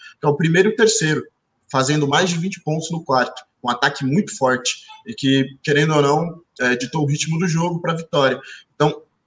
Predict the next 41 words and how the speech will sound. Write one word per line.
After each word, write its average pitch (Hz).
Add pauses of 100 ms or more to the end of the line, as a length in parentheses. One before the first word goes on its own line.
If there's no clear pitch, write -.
(340)
esse 151
Flamengo 147
promete 151
muito, 160
como 156
o 139
Bruno 147
bem 143
destacou, - (200)
ainda 131
tá 160
engrenando, 170
porque 139 (220)
não 135
teve, 143 (300)
é, 120 (200)
tantos, 143
tantas 151
ainda 139
dificuldades 139
e, 127 (300)
é, 120
na 127
temporada, 139
jogou 131
um 139
Carioca, 139
mas 127
que, 131 (440)
é, 113
um, 120
é 123
um 123
campeonato 123
de 123
um 123
nível 123
mais, 123
mais 123
abaixo, 147
jogou, 135